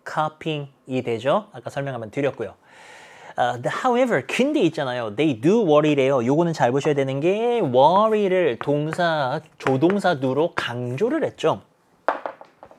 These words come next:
그럼 이들이 이제 걱정하는 내용이 나오는 겁니다. 그럼 이 사람들은 뭘 걱정합니까? A lot of traitors, traitor, 배신자들 걱정을 한대요.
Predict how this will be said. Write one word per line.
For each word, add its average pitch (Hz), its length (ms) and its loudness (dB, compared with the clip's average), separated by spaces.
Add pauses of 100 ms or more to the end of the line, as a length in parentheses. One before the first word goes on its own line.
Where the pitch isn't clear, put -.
(100)
그럼 190 160 2
이들이 226 320 2
이제 165 140 -2
걱정하는 233 1080 -2
내용이 175 240 0
나오는 117 260 -8
겁니다. 104 340 -14 (420)
그럼 190 140 -2
이 - 20 -2
사람들은 190 360 -2
뭘 113 260 0
걱정합니까? 127 760 -6
A 127 60 2
lot 175 180 -2
of 160 240 -2
traitors, 147 680 -2
traitor, 147 540 -2
배신자들 214 880 0
걱정을 120 380 -8
한대요. 98 280 -16